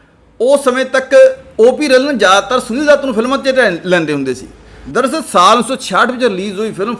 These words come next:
ਫੂਲ ਔਰ ਪੱਥਰ, ਇਹ ਸੁਨੀਲ ਦੱਤ ਨੂੰ ਆਫਰ ਹੋਈ ਸੀ। ਆਫਰ ਕੀ ਹੋਈ ਸੀ? ਓ ਪੀ ਰੱਲਨ ਫਿਲਮ ਦੇ ਨਿਰਦੇਸ਼ਕ ਸੀਗੇ ਔਰ ਉਹ ਜ਼ਿਆਦਾਤਰ ਸੁਨੀਲ ਦੱਤ ਨੂੰ ਹੀ ਫਿਲਮਾਂ 'ਚ ਲੈਂਦੇ ਹੁੰਦੇ ਸੀ, ਆਪਣੀ ਫਿਲਮਾਂ 'ਚ। ਜਦੋਂ ਸੁਨੀਲ ਦੱਤ ਕੋਲੋਂ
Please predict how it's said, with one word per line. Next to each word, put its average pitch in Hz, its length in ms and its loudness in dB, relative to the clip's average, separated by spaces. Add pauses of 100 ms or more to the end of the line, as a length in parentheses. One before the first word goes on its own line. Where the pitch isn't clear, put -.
(120)
ਫੂਲ 233 260 -2
ਔਰ 254 100 4
ਪੱਥਰ, 180 500 -2 (640)
ਇਹ 294 100 2
ਸੁਨੀਲ 302 300 -4
ਦੱਤ 320 160 2
ਨੂੰ 294 160 0
ਆਫਰ 226 220 -2
ਹੋਈ 160 180 -4
ਸੀ। - 120 -16 (680)
ਆਫਰ 262 320 0
ਕੀ 302 180 -4
ਹੋਈ 269 200 2
ਸੀ? 294 220 -4 (100)
ਓ 233 140 4
ਪੀ 294 160 -6
ਰੱਲਨ 254 340 -6
ਫਿਲਮ 247 260 -6
ਦੇ 226 440 2
ਨਿਰਦੇਸ਼ਕ 180 460 -4
ਸੀਗੇ 220 500 -8 (280)
ਔਰ 254 120 2
ਉਹ 269 380 2
ਜ਼ਿਆਦਾਤਰ 175 760 0 (260)
ਸੁਨੀਲ 302 280 -4
ਦੱਤ 320 180 4
ਨੂੰ 294 100 -4
ਹੀ - 20 -4
ਫਿਲਮਾਂ 247 240 -4
'ਚ 247 40 -8
ਲੈਂਦੇ 185 280 -6
ਹੁੰਦੇ 131 200 -8
ਸੀ, 123 80 -10
ਆਪਣੀ 123 200 -8
ਫਿਲਮਾਂ 113 280 -12
'ਚ। - 40 -18 (500)
ਜਦੋਂ 240 280 -2
ਸੁਨੀਲ 262 240 -6
ਦੱਤ 285 180 -6
ਕੋਲੋਂ 277 300 0